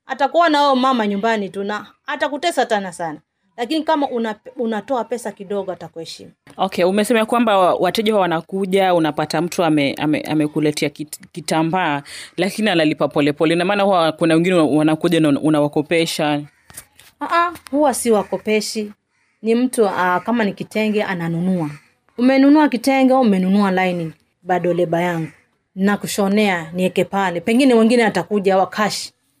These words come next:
Speaker 1: na matumaini, ah, na matumaini hayo kwamba mwingine atakuja hana na mwingine atakuja anazo.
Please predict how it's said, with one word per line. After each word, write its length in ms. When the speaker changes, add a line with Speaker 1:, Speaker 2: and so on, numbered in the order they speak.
Speaker 1:
na 100
matumaini, 720
ah, 100
na 140
matumaini 540
hayo 220
kwamba 320
mwingine 380
atakuja 540
hana 240
na 180
mwingine 320
atakuja 400
anazo. 320